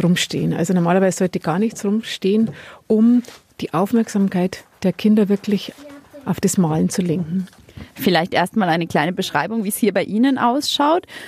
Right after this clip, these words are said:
Speaker 2: Hier haben Sie eine riesen Palette mit achtzehn Farben, glaube ich.
Speaker 1: Ja, es sind achtzehn.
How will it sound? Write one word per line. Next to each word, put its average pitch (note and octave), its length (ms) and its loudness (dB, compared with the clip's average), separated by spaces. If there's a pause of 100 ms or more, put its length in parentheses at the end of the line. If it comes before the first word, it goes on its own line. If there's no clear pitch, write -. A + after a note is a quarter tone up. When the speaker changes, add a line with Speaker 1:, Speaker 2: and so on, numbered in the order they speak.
(400)
Speaker 2:
Hier A3+ 400 2
haben G3 240 -2
Sie - 120 -6
eine F3 280 2
riesen A#3 640 2
Palette F3 480 0
mit - 440 -2 (360)
achtzehn A#3 420 -2
Farben, G3 380 0
glaube C#4+ 320 0
ich. - 180 -2 (160)
Speaker 1:
Ja, G3 240 0
es A3+ 100 2
sind G3 120 4
achtzehn. - 420 -4